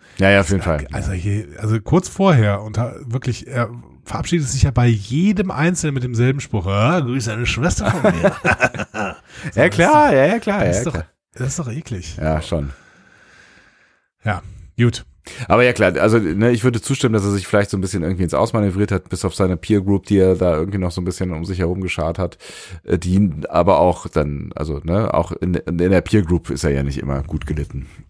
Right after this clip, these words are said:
Speaker 2: Nee. So, Caleb meckert bei Nala darüber, dass er zu einer Gastfamilie nach Dakar im Senegal soll.
Speaker 1: Ja.
Speaker 2: Ähm, Nala selbst wird den Campus auch verlassen, schätzungsweise würde ich sagen nach Bajor, das wird allerdings nicht gesagt, und, äh, bekommt von Caleb noch ein wenig Vorwürfe, dass sie Nus Baraka nicht nach seiner Mutter gefragt hat.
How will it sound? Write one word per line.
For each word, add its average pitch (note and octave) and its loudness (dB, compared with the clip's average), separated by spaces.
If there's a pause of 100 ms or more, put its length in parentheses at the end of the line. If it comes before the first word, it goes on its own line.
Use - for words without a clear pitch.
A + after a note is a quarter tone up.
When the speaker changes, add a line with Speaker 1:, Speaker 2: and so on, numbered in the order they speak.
(200)
Speaker 2:
Nee. F#2 -4 (1000)
So, A#2 2
Caleb D#3 4
meckert D3 0
bei A#2 4
Nala C3 2
darüber, A#2+ 2
dass A2 0
er A#2 -4
zu - -6
einer A2 -2
Gastfamilie A2 -2
nach G2+ -2
Dakar A2 0
im A2+ -8
Senegal D3 -2
soll. C#3+ -4
Speaker 1:
Ja. E2+ 2 (520)
Speaker 2:
Ähm, A2 -2 (160)
Nala B2 2
selbst C3 2
wird C#3+ 2
den C3 -2
Campus A#2+ 2
auch B2+ -2
verlassen, D#3 0
schätzungsweise G#2 0
würde G#2 2
ich - -4
sagen G2 0
nach F#2 0
Bajor, A#2+ 4
das B2 2
wird G#2+ -2
allerdings G#2 -4
nicht - -6
gesagt, F#2 -2 (480)
und, D3 2
äh, C3 6
bekommt B2+ 4
von B2 2
Caleb A#2 4
noch A2 2
ein G#2 0
wenig A2 2
Vorwürfe, A#2 2
dass G2+ 0
sie G#2+ -2
Nus G#2 -4
Baraka F2+ -4
nicht F2+ -8
nach F#2 -4
seiner G#2+ -4
Mutter E3+ 4
gefragt E2 -8
hat. - -18